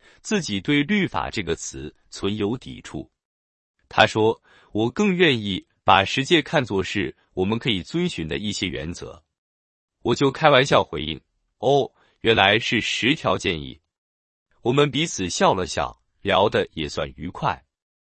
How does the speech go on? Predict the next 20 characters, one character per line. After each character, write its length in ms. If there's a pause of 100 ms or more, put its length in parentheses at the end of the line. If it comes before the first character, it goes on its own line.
(340)
即 180
使 180
在 220
改 220
革 120
宗 220
圈 220
子 140
里， 360 (240)
我 180
之 200
所 180
以 220
特 200
别 160
提 160
到 220
改 240
革 180
宗， 280